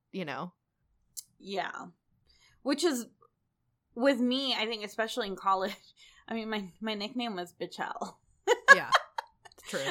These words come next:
Speaker 2: I was very much the type to, I, I've, I've become, I've softened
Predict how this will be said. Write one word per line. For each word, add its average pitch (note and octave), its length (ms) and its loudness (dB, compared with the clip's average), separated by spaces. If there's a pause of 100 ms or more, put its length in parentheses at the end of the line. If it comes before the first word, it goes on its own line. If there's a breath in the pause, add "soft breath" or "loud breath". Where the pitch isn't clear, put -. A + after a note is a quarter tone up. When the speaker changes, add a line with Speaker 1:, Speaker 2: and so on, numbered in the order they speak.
(180)
Speaker 2:
I C#4 680 6 (640)
was A#3 300 0
very G#3+ 380 0
much F#3+ 580 -6
the F#3+ 160 -8
type F3+ 460 -2
to, D3+ 460 -6 (720)
I, G#3 80 4 (200)
I've, D4+ 380 8
I've C#4 480 6
become, C4+ 320 -4 (100)
I've C4 320 6
softened G#3+ 880 2